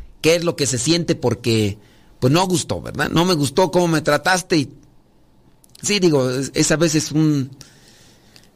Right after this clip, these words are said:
es un luchar con uno mismo para tratar de cambiar eso que, que llevamos dentro como una herida que nos han causado los demás por el hecho de, de saber que, que hemos sido despreciados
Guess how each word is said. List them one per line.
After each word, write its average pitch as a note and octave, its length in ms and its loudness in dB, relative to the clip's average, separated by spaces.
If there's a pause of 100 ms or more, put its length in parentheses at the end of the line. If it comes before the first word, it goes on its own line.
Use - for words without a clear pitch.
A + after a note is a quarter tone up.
(240)
es F3+ 180 2
un G#3+ 120 2
luchar F3+ 320 0
con E3 140 0
uno E3+ 320 2
mismo D3+ 460 2
para A2 240 -2
tratar A#2+ 340 0
de C#3+ 120 2
cambiar B2 400 2
eso C#3 320 -2
que, G2 360 -2 (840)
que A2+ 100 0
llevamos C3 420 2
dentro D3 380 0
como A2+ 200 0
una C#3+ 160 4
herida B2 460 0 (340)
que A2+ 120 0
nos A#2 180 0
han D3+ 140 2
causado D3 500 2
los B2+ 180 -4
demás C3 520 -2 (520)
por A2+ 140 2
el A#2+ 100 4
hecho C#3+ 260 2
de, G#2 380 -2 (760)
de A#2+ 120 2
saber C3+ 340 0
que, B2 260 -6
que A2+ 300 -2
hemos C#3 240 0
sido C#3+ 360 2 (560)
despreciados C3+ 1040 0